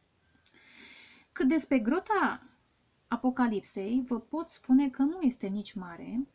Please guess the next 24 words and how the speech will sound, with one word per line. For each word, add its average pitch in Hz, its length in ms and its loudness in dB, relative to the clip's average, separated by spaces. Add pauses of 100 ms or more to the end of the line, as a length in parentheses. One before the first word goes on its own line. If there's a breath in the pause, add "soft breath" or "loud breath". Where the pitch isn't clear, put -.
(100)
în 247 160 8
ea 269 140 6
pot 262 220 0
intra 254 280 6
înghesuite 262 600 4
câteva 240 380 -2
persoane, 247 600 -4 (240)
nici 202 320 -6
înaltă, 185 800 0 (260)
are 208 200 -6
aproximativ 202 800 -6
doi 202 180 -6
metri. - 460 -14 (1400 loud breath)
Ni 240 140 8
s-a 277 140 4
arătat 285 420 2
o 392 60 0
scobitură 294 540 0
în 220 220 4
zid 196 280 -4
unde, 202 520 -4
conform 233 480 -4
lege-, 240 380 -4 (240)
legendei, 196 1000 -2